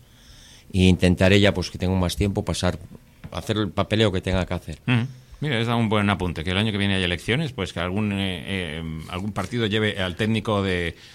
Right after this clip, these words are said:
Speaker 2: de apoyo a las fiestas locales, ¿no?
Speaker 1: Ah,
Speaker 2: Por
Speaker 1: ah,
Speaker 2: ejemplo.
Speaker 1: pero a to-, a, a todas las asociaciones
Speaker 2: Claro.
Speaker 1: culturales y fes-, y de festejos, y es que al final
Speaker 2: Sí, sí.
Speaker 1: somos unos cuantas, ¿eh?
Speaker 2: Sí, sí, claro.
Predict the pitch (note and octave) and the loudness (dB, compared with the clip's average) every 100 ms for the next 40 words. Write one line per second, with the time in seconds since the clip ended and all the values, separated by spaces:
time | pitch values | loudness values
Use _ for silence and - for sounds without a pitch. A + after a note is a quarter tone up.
0 | - F#2+ F2+ A#2+ C3 D#3 G2 E2+ A2+ G2+ | -8 -6 -2 0 0 0 -2 -2 -4 -4
1 | E2+ D#2+ D#2+ D3 F2 D#2+ - A3+ - - | -6 -8 -8 -8 -8 -8 -8 -8 -8 -8
2 | - D#2 - - - - E2+ F2 E2+ A2+ | -8 -4 -2 -2 -4 -4 -4 -2 -2 -2
3 | A2+ F2 E2+ D2+ D#2+ E2 A#2+ C#3 G2+ F#2+ | -2 -4 -4 -6 -10 -4 -4 -4 -4 -6
4 | E2+ E2+ A2+ A2+ - A2+ G#2+ A#2 - F2 | -6 -4 -4 -4 -2 0 2 2 0 -4
5 | F2 - F#2+ E2 - D#2+ - A#2+ F2+ E2+ | -8 -8 -6 -8 -8 -10 -8 -6 -6 -6
6 | G2+ F#2+ G2 G#2 B2+ - - - - A2 | -6 -6 -4 -2 -2 -6 -16 -12 -4 -2
7 | A2 B2 B2 G2+ A#2+ A#2 F2 D#2 G2 A2 | 0 0 0 0 0 0 -2 -6 -6 -6
8 | C#3 - B2 A#2+ F#2 B2 | -8 -6 -4 -2 -4 -6